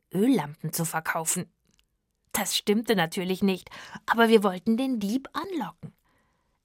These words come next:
Es dauerte keine Stunde und er meldete sich. Sofort wollte er die Adresse wissen.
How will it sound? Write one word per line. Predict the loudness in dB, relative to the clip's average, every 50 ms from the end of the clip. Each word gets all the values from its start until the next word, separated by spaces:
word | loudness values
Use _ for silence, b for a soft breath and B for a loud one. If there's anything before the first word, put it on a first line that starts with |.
| -14
Es | -10 -6 -6 -6 -6 -4
dauerte | -4 -2 0 0 0 0 -2 -4 -6 -8 -8 _
keine | -12 -10 -10 -8 -8 -10 -8 -6
Stunde | -6 -6 -4 -4 -4 -2 -2 -4 -4 -6 -8 -12 _ _ _ _ _ _ _ _ _ _ _
und | -6 -6 -6 -6 -8 -8
er | -8 -6 -6
meldete | -4 -4 -4 -4 -6 -8 -12 -16 -18 -16 -16
sich. | -14 -16 -16 -18 -20 -20 -20 _ _ _ _ _ _ _ _ _ _ _ b b b b b b
Sofort | -6 -4 -4 -2 -2 -2 -2 -2 -2 -2 0
wollte | 0 0 0 0
er | -2 -2
die | -2 -2 -2
Adresse | -2 0 -2 -2 -2 -4 -4 -6 -8
wissen. | -8 -8 -8 -8 -8